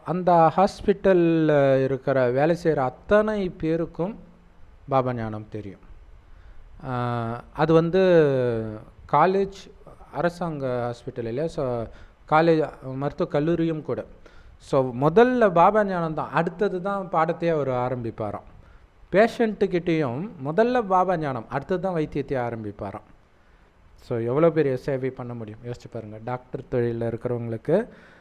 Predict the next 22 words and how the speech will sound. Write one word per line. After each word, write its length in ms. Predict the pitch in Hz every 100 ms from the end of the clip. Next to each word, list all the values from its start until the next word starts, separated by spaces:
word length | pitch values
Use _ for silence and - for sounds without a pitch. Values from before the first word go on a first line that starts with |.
| _ _ 175 _ 131
already 320 | 170 208 233
அவங்க 240 | 240 208
ரெடியாகி 400 | 170 185 247 254
வருவாங்க. 500 | 233 202 190 190 131 - -
ஏன்னா, 180 | 143 165
டாக்டர் 300 | 156 165 170
எது 180 | 156 160
சொன்னாலும் 380 | 170 160 160 151
கேட்பாங்க, 320 | 139 135 113
குறிப்பாக 420 | 147 143 147 143
நோயாக 560 | 135 139 143 135 131 127
இருக்கும்போ-, 440 | 120 - 120 117
நோயோட 600 | 123 147 156 147 143 143
இருக்கும்பொழுது. 560 | 131 127 127 117 110 - - - - - - - - - - - - - - - - - - - - - - - - - _ _ - - -
So, 160 | - 156
அதனால 360 | 156 214 175 185
வேலையில 340 | 190 170 156
இருக்கிறவங்க 380 | 147 143 139 233
நிறைய 600 | 160 139 175 185 185 175
சேவை 280 | - 147 139
செய்ய 300 | 139 123 120
முடியும். 680 | 117 113 113 113 107 104